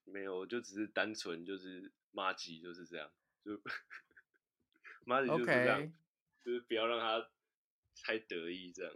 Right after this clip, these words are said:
Speaker 1: 子。
Speaker 2: 嗯。
Speaker 1: 嗯。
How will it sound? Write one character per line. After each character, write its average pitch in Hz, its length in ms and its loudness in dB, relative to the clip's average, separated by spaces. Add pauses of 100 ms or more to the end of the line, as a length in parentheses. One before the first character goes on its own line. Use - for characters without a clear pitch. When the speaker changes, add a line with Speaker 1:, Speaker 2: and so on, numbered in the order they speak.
Speaker 1:
子。 - 140 -20 (800)
Speaker 2:
嗯。 107 460 -10 (560)
Speaker 1:
嗯。 104 340 -10